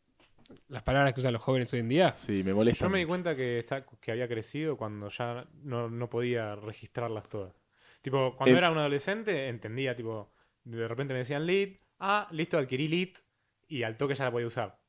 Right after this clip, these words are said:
Speaker 2: Sí.
Speaker 3: Y después es como, "Lit, ¿qué significa?
Speaker 2: <laughs> Le buscamos
Speaker 3: ¿Qué?
Speaker 2: mucha ciencia.
Speaker 3: ¿Quién usa eso? Es raro". Y ahí es cuando decís, estoy viejo.
Speaker 1: Estoy
Speaker 2: Sí.
Speaker 1: viejo.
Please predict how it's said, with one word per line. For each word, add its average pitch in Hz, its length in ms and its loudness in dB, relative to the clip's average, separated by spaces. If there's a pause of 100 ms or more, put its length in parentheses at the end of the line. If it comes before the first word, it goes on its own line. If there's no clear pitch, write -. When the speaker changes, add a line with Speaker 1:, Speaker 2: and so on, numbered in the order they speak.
(200)
Speaker 2:
Sí. - 160 -6
Speaker 3:
Y 101 160 0
después 143 240 -4
es 175 100 -8
como, 156 200 -10
"Lit, 185 420 -14
¿qué 202 80 -10
significa? 175 1000 -2
Speaker 2:
<laughs> - 20 10
Le 170 400 12
buscamos 190 360 12
Speaker 3:
¿Qué? 180 100 12
Speaker 2:
mucha 185 100 12
ciencia. 175 440 12
Speaker 3:
¿Quién 233 200 0
usa 196 260 0
eso? 196 680 0
Es 180 120 -4
raro". 196 560 2
Y 156 80 2
ahí 156 60 6
es 180 60 2
cuando 151 180 4
decís, 147 200 -2
estoy 123 180 -4
viejo. - 260 -4 (120)
Speaker 1:
Estoy 160 160 2
Speaker 2:
Sí. 139 80 10
Speaker 1:
viejo. 113 220 4